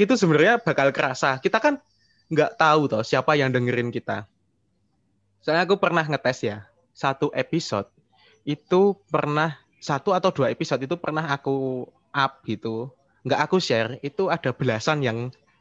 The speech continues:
eh, mendengarkan gitu loh. Nah, di situ kan ada pertanyaan, berarti orang-orang ini mengikuti aku gitu loh. Nah, ternyata aku baru nyadar, kemarin itu aku kan ngisi sebuah acara gitu toh.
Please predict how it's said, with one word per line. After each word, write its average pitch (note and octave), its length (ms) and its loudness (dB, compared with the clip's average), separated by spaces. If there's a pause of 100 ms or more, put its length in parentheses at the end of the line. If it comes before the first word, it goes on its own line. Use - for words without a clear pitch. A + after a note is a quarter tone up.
(520)
eh, A#2+ 240 -2
mendengarkan C3 560 0
gitu A2+ 280 -6
loh. - 40 -16 (640)
Nah, A2 160 -10
di A#2 120 -8
situ C#3+ 160 -6
kan G#3+ 200 0
ada E3+ 160 0
pertanyaan, C3 480 -2
berarti B2 360 -4
orang-orang F3+ 520 0
ini G3+ 80 -2
mengikuti F#3+ 600 -2
aku D#3+ 320 -2
gitu A2 160 -6
loh. G2+ 140 -8 (640)
Nah, D3 360 2 (360)
ternyata D#3 440 -4
aku E3 200 -6
baru D3+ 200 -2
nyadar, A#2 400 -6
kemarin D#3+ 440 0
itu B2+ 400 -4 (480)
aku C3+ 240 -6
kan F#3+ 400 -2
ngisi D3+ 240 -2
sebuah - 400 -6
acara A#2+ 360 -2
gitu A2+ 200 -6
toh. G#2+ 200 -10